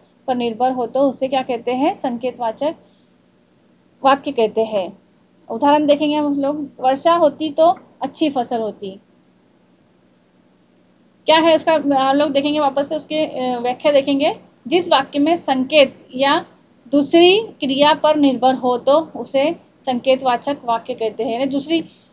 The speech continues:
वर्षा होंगी, उसके ऊपर ही depend, फसल क-, अच्छी कब होंगी? जब वर्षा होंगी। वो दूसरे पर depend करता है, वर्षा और फसल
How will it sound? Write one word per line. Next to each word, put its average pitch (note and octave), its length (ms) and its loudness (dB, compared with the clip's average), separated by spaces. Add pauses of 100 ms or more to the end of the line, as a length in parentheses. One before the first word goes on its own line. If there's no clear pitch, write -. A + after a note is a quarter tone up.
(140)
वर्षा D4 320 6
होंगी, D4+ 480 4 (300)
उसके F#4 220 -6
ऊपर F4+ 180 4
ही F#4 60 2
depend, D4+ 340 2
फसल E4+ 320 2
क-, E4+ 100 -2
अच्छी D#4 380 2
कब E4+ 180 4
होंगी? F4 400 4
जब D#4 240 8
वर्षा C4+ 260 4
होंगी। A3+ 280 0
वो C#4+ 220 4
दूसरे C4 320 0
पर F4 140 6
depend D#4 320 0
करता C#4+ 220 2
है, B3 120 4
वर्षा B3+ 380 2
और D4 240 4
फसल A3+ 420 0